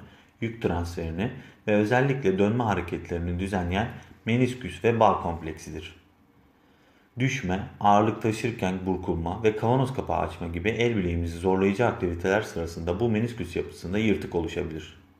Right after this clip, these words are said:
Ayrıca el bileğine fazla yüklenme yaratan meslek gruplarında ve yoga, jimnastik, tenis, boks gibi sporlarla uğraşanlarda sık görülür.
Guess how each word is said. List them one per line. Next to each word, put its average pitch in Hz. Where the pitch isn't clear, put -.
Ayrıca 127
el 147
bileğine 95
fazla 131
yüklenme 120
yaratan 87
meslek 107
gruplarında 87
ve 110
yoga, 104
jimnastik, 92
tenis, 90
boks 104
gibi 87
sporlarla 92
uğraşanlarda 85
sık -
görülür. 82